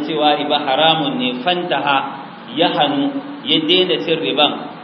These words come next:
falahu ma salafa, an yafe masa abin da ya baya. Kafin a haramta da ya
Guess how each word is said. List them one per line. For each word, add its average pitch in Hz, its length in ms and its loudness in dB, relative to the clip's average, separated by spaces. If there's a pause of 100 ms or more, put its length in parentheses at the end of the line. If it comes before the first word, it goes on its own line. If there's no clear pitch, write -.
(120)
falahu 135 380 -2
ma 131 180 0
salafa, 123 600 0
an 139 100 -2
yafe 139 300 0
masa 127 320 -2
abin 123 160 -4
da 113 60 0 (100)
ya - 80 -6
baya. 101 220 -2 (760)
Kafin 123 380 0
a 135 100 0
haramta 147 380 0 (100)
da 147 160 2
ya 135 120 2